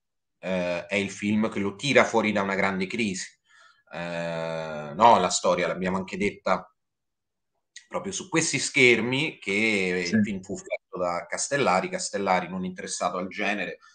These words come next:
Speaker 1: eh, passò la palla a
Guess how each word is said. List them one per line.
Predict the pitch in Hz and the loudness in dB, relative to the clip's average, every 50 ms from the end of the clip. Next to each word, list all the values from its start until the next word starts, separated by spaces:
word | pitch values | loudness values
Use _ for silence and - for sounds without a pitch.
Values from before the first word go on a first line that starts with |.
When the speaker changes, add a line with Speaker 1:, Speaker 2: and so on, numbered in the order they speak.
| _ _ _ _ _ _ _ | _ _ _ _ _ _ _
Speaker 1:
eh, | - 90 92 92 90 90 - | -6 -4 -2 -2 -2 -4 -2
passò | - 120 117 - - - 107 | 0 0 0 2 2 4 4
la | 104 104 101 | 6 4 4
palla | - 87 85 87 90 92 90 87 90 90 90 - - - | 4 2 2 2 2 0 2 2 2 2 2 -2 -4 -4
a | 80 82 80 78 80 - - | -4 -2 -2 -2 -4 -6 -10